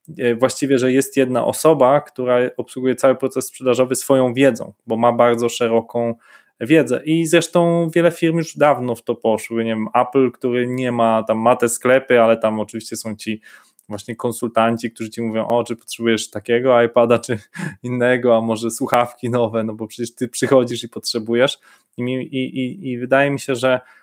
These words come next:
ludzie ogólnie mają jakiś taki trochę zimny dreszcz na, na, na myśl, że ktoś mi chce coś sprzedać,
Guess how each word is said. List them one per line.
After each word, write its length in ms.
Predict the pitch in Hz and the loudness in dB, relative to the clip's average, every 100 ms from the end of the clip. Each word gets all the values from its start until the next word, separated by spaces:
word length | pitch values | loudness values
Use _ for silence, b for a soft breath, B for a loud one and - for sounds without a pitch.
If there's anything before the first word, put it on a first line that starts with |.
| b _ | b _
ludzie 260 | 123 123 120 | -8 -4 -2
ogólnie 460 | 117 131 151 143 127 | 0 4 4 4 2
mają 240 | 120 120 | 0 0
jakiś 360 | 117 117 117 - | -2 -2 -6 -4
taki 540 | 117 - 120 113 113 | -4 -4 -4 -2 -2
trochę 320 | 113 104 117 | -6 -4 -4
zimny 280 | 107 120 117 | -4 -2 -2
dreszcz 360 | 110 117 - 117 | 2 2 2 -2
na, 200 | 117 - _ _ - | -2 -4 _ _ -12
na, 500 | 120 113 110 110 107 117 | -6 -2 0 -2 -4 -6
na 100 | 113 | -2
myśl, 200 | 131 120 | -2 -2
że 80 | |
ktoś 280 | 120 131 - | -4 -6 -6
mi 100 | 123 | -10
chce 260 | 113 - 117 | -8 -6 -6
coś 240 | - 113 | -4 -8
sprzedać, 840 | - - - 131 120 156 196 - | -8 -4 2 4 6 4 2 -2